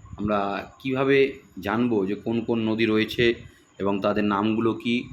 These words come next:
কোথায় তাদের অবস্থান? তো প্রথমেই এখানে আমরা নদীগুলোর নাম একবার জেনে নিই।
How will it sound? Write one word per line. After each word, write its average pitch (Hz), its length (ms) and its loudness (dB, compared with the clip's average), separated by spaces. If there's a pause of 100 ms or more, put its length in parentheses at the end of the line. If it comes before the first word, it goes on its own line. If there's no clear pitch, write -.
কোথায় 107 220 -2
তাদের 104 280 -2
অবস্থান? 92 500 -4 (1120)
তো 95 360 0
প্রথমেই 131 500 2 (400)
এখানে 135 200 0
আমরা 131 440 2
নদীগুলোর 123 400 2
নাম 120 180 4
একবার 117 240 2
জেনে 113 200 2
নিই। 113 240 0